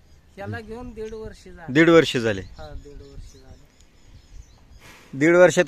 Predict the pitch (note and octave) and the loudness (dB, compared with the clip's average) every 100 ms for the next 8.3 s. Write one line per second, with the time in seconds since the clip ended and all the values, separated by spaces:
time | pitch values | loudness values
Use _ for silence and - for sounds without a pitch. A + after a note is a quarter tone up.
0 | - E3+ F#3+ F3 C3 B2+ A2+ G#2 G#2+ A2 | -2 0 4 4 4 0 0 -4 -6 -8
1 | G#2+ - G2+ F2+ - - - D#3+ E3 F#3+ | -10 -16 -18 -20 -20 -20 -20 -20 -20 -20
2 | G3 F3+ A3 G3+ F#3+ F#3 - - F3+ E3+ | -20 -20 -20 -20 -20 -20 -18 -18 -16 -16
3 | D#3+ D#3+ - C#3+ D3+ - D3 - C#3 A#2+ | -16 -16 -14 -16 -6 2 2 2 2 4
4 | A#2+ A2 G#2 G2 F#2+ - - C3 C#3 C3+ | 4 2 -2 -4 -8 -16 -4 2 4 6
5 | D3 C#3+ C#3 C#3 D3 C3 C3+ C3+ C#3+ E3 | 4 6 4 4 2 -2 0 -2 -4 -8
6 | - D#3 D#3 D#3 C#3+ C#3+ - - - - | -16 -20 -20 -20 -20 -20 -20 -18 -16 -14
7 | - B2 C#3 B2+ A2 G2+ G#2 - G2+ - | -4 2 4 4 0 0 -2 -6 -12 -14
8 | C#3+ C#3 B2+ | -18 -20 -20